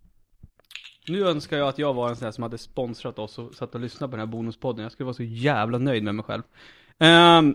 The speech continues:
okej. Vi sitter alltså och spelar Cards Against Humanity här.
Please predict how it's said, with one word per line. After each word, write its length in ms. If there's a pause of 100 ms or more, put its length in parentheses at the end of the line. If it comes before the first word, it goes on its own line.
okej. 560 (720)
Vi 200
sitter 240
alltså 200
och 40
spelar 220
Cards 320
Against 300
Humanity 460
här. 200